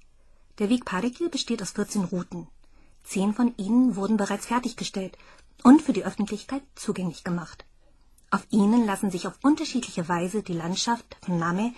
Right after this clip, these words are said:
hautnah erleben. Eine Route wurde durch einen Felsen gehauen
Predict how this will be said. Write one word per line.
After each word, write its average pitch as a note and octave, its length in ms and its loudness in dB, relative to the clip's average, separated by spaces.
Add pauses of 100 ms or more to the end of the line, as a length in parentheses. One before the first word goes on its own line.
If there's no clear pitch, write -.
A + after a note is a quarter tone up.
(300)
hautnah F#3+ 480 0
erleben. F3 460 -4 (600)
Eine A#3+ 180 6
Route C#4+ 420 2
wurde G3 220 -2
durch F3 220 -8
einen F3+ 140 -6
Felsen G#3 380 -2
gehauen G#3+ 420 -2